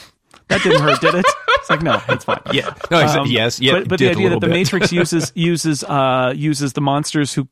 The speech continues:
Speaker 1: who, I don't know, fall in. There was the Cloister War line, and we get sort of gratuitous angels, Cybermen, and a Dalek saying, "Exterminate me." So we got the sort of like, "Oh, it's the final episode of the season. We'll have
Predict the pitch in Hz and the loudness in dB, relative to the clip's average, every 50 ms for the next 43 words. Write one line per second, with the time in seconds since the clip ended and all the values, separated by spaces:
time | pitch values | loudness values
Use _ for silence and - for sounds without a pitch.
0 | _ _ - - 147 147 135 113 - - 127 127 131 135 143 139 131 120 107 - | _ _ -6 -4 -2 -2 -2 -2 -4 -6 -4 -2 -2 0 0 0 0 -2 -2 -2
1 | - 139 135 139 139 139 139 139 139 135 131 123 127 113 - - - - 151 147 | -2 0 0 0 0 0 -2 -2 0 -2 -2 -2 -4 -6 -8 -8 -4 -2 0 0
2 | 147 - 160 147 135 143 147 147 143 143 143 143 143 143 143 - - - - - | 0 0 -2 0 0 0 0 0 0 0 0 0 0 -2 -4 -4 -8 -12 -6 -2
3 | 147 170 175 147 170 170 165 - 175 160 143 120 - 143 131 - - 175 170 170 | -2 0 0 0 0 -2 -2 -2 -2 -2 -2 -2 -4 -4 -4 -2 0 0 2 2
4 | 170 175 165 - - - 156 156 165 160 165 156 147 - - 156 151 151 160 156 | 0 -2 -2 -4 -4 -2 -2 -2 0 -2 -2 -4 -2 -2 -2 0 0 0 0 0
5 | 156 151 151 147 139 135 131 131 127 139 123 127 131 139 147 - - - 156 143 | 0 0 0 -2 -2 -2 -2 0 0 0 0 0 0 0 -2 -4 -4 -2 0 0
6 | 139 139 139 131 123 - - - - 139 139 143 143 143 139 143 - 143 139 135 | 0 0 0 -2 -4 -6 -6 -4 -2 0 0 0 0 0 -2 -2 -2 -2 -2 -2
7 | 139 143 147 151 - 131 127 127 131 127 131 127 120 - 127 123 - - - - | -2 -2 -4 -4 -2 -2 -2 -2 -2 -2 -2 -2 -2 -2 -2 -4 -4 -6 -14 -20
8 | - - - 151 139 127 143 143 139 - 226 247 233 196 - - 185 - - 190 | -10 -4 -2 0 0 2 0 0 0 0 0 0 0 -2 -2 -4 -6 -2 -2 -2
9 | 196 202 196 202 - - 180 208 196 190 175 170 - 190 196 202 180 156 147 147 | 0 0 -2 -2 -2 -2 -2 -2 -2 -2 -2 -4 -4 -4 -4 -2 -2 -2 -2 0
10 | 147 151 147 160 165 156 143 | 0 0 0 -2 -2 -2 -4